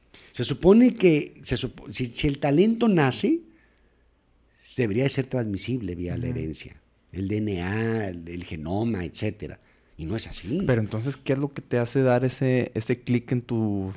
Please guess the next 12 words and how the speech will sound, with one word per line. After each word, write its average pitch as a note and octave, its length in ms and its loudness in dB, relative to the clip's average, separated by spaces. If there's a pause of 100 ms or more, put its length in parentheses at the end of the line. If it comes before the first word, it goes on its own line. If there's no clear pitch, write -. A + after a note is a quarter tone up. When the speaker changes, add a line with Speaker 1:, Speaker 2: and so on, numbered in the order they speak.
(120)
Speaker 2:
en G#2+ 120 -4
tu G2+ 180 -8
cabeza A2 340 -2
que - 100 -8
te G#2 400 -2 (100)
haga A2+ 280 0
trabajar A2+ 400 -2
más? G#2+ 280 -4
Speaker 1:
Hay A#2+ 180 -4
de C3 120 -4
los A2+ 180 -6
dos. - 460 -12